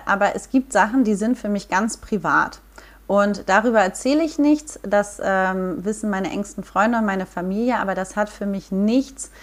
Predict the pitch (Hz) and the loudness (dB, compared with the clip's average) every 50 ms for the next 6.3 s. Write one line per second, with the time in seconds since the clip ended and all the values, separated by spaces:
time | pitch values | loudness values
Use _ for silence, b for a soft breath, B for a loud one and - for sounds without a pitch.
0 | B B B B B 202 214 240 226 - - 190 196 208 202 196 185 180 185 190 | B B B B B 4 6 6 4 2 0 0 0 0 0 0 0 0 2 2
1 | 190 - - 185 175 190 208 - 233 208 - - 208 - 220 214 208 196 196 - | 2 2 0 0 0 0 0 -2 -6 -8 -8 -8 -8 -4 -2 -2 -2 -2 -4 -4
2 | - 180 170 190 180 196 196 185 - - 190 180 175 175 170 170 - - 175 175 | -2 0 0 0 -2 -2 -6 -6 -6 -8 -8 -6 -4 -4 -4 -4 -4 -4 -6 -8
3 | 165 b b b b 165 160 175 202 202 - 214 190 170 185 170 151 147 - 160 | -8 b b b b -4 0 0 0 0 0 -2 -4 -4 -2 -2 -2 -2 -4 -6
4 | 170 160 - 180 185 180 B B B B B B B B - 180 180 196 254 302 | -6 -4 -4 -4 -4 -6 B B B B B B B B 2 4 6 6 6 6
5 | 294 - 277 240 - - 220 254 285 294 285 277 269 277 285 285 262 - - 202 | 4 2 2 2 4 6 8 8 8 8 6 4 4 2 2 0 -2 -2 -2 -2
6 | 208 208 202 208 202 202 | 0 0 0 2 4 4